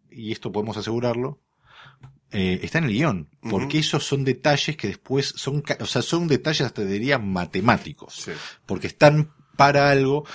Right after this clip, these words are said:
Speaker 1: y no te das cuenta, y la película durante diez minutos más, hasta que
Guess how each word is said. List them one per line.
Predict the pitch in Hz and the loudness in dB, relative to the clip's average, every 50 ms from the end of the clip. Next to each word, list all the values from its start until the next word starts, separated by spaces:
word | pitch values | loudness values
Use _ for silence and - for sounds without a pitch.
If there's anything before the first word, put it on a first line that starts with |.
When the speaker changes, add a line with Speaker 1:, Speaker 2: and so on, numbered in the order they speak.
| - - - | -18 -20 -18
Speaker 1:
y | - 107 95 | -14 -10 -6
no | 104 120 151 151 | -2 -2 0 0
te | 151 147 | 2 0
das | 143 139 - | 0 0 0
cuenta, | - 143 143 135 127 120 - 135 151 151 - | 0 0 0 0 0 -4 -6 -8 -8 -8 -10
y | - 104 92 | -10 -6 -4
la | 101 95 | -4 -4
película | - 107 107 120 123 - 131 113 | -4 -4 -6 -6 -6 -4 -2 -2
durante | 101 98 95 95 95 90 - 117 120 | 0 0 0 -2 -4 -4 -4 -4 -4
diez | 117 123 151 170 165 165 | -2 -2 -2 -2 -2 0
minutos | 160 139 151 160 156 139 117 117 | -2 -2 -2 -2 -4 -6 -6 -4
más, | 127 117 113 113 - - - - - | -6 -6 -6 -6 -8 -10 -12 -14 -16
hasta | - 85 78 - - 87 78 | -16 -16 -16 -12 -12 -12 -10
que | - 85 80 78 80 76 | -8 -8 -6 -6 -8 -8